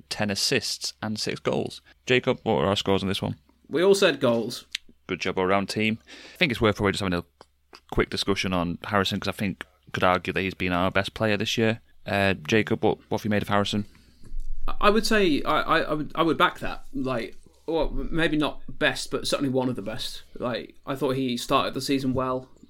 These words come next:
Speaker 2: tailed off perhaps a bit in the middle, but was definitely someone who was, like, particularly throughout the more difficult times later on in the season,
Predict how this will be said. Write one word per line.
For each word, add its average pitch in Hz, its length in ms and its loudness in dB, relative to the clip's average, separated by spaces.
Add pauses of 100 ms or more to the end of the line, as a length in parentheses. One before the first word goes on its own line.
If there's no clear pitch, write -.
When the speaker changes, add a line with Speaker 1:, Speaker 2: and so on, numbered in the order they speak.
(160)
Speaker 2:
tailed 127 300 -2
off 127 160 -6
perhaps 123 420 -8
a 113 40 -6
bit 120 140 -4
in 127 80 -4
the 123 60 0
middle, 127 300 0
but 127 320 -6 (200)
was 131 400 -2
definitely 135 400 -6
someone 123 400 -2
who 120 420 -2 (300)
was, 120 520 -2 (400)
like, 135 260 -2
particularly 143 420 -2
throughout 135 300 0
the 131 60 0
more 131 180 0
difficult 135 460 -4
times 123 580 -2
later 123 380 -2
on 120 120 -2
in 123 60 -2
the 123 100 -4
season, 117 480 -4